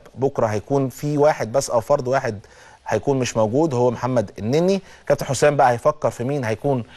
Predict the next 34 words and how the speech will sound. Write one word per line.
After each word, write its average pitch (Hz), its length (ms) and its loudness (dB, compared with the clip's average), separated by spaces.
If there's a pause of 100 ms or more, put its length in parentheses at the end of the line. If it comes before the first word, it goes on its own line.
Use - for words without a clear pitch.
(320)
بجانب 131 380 2 (240)
طارق 139 220 4
حامد 143 300 0
اللي 113 120 -4
هيكون 113 440 -4
بشكل 110 380 -2
أساسي 131 380 0
متواجد 120 420 0
في 127 300 -2
اللقاء، 104 500 2 (1500)
في 147 340 0 (120)
فكرة 131 340 -2 (300)
وجود، 117 480 0 (200)
آه، 101 300 2
حمدي 131 320 -2
فتحي، 165 460 -4
فكرة 135 320 0 (100)
وجود 131 280 -2
أحمد 127 320 -2
سيد 131 180 0
زيزو 127 280 0
بجانب 113 440 0 (380)
طارق 135 240 2
حامد. 165 360 0 (560)
آه، 123 260 4
هنشوف 143 340 -2 (160)
كابتن 123 200 -4
حسام 135 240 0
بدري 135 380 0
هي-، 110 400 0
هيختار 131 460 2
مين 135 280 -2
من 131 140 0
اللاعبين 120 580 2